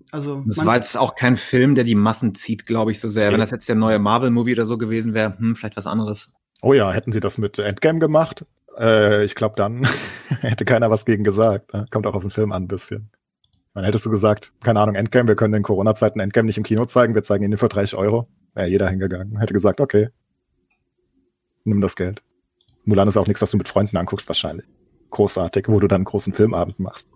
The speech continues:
Speaker 3: Bei Endgame wäre das anders gewesen, dann hättest du auch die Argumente nachvollziehen können, dass du,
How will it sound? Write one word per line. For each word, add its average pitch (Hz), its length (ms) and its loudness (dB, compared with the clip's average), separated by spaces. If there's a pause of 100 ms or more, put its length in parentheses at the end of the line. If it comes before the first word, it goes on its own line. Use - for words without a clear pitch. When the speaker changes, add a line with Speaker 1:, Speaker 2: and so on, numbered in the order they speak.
(520)
Speaker 3:
Bei 85 120 -4
Endgame 92 280 0
wäre 90 80 2
das 92 140 -4
anders 95 240 -2
gewesen, 92 300 -2
dann 90 100 0
hättest 95 220 -2
du 98 40 4
auch 90 60 0
die 107 140 4
Argumente 95 520 2 (220)
nachvollziehen 98 580 0
können, 95 280 2
dass 92 180 0
du, 92 280 -4